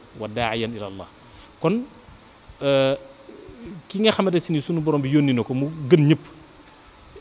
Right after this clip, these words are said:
eh, bu bisam dee jot, jullit bu nekk, bis bu nekk yaa ngi dund sunna, ndax sunna du taxaw mukk ci dundu doomu aadama. Tey da nga koy dund, suba doo ko dund, déedéet. Muy gàmm ak muy lu dul gàmm. Waaye nag kenn ku ne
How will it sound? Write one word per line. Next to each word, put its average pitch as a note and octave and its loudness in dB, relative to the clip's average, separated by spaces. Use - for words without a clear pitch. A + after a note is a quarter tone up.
eh, C#3 2
bu E3 0
bisam G3 6
dee C#3+ 4
jot, A#2 2
jullit G#3+ 4
bu F#3 2
nekk, F#3 4
bis D3+ 0
bu - 0
nekk G#3 8
yaa E3 6
ngi E3 6
dund D3+ 4
sunna, A#2+ 2
ndax C3 0
sunna G3 4
du C#3 -2
taxaw E3+ 6
mukk G#3 4
ci F3+ -2
dundu D3+ 0
doomu C3 0
aadama. G2 -4
Tey F3 2
da F3 6
nga F3+ 4
koy E3 8
dund, E3 2
suba E3 0
doo D#3+ 4
ko - -4
dund, A#2+ -4
déedéet. B2+ 0
Muy E3 2
gàmm D#3+ 2
ak F3 2
muy F3+ 4
lu E3+ 2
dul D#3+ 0
gàmm. A2 -2
Waaye E3 6
nag G#3+ 4
kenn G3 4
ku - -2
ne F#3+ 4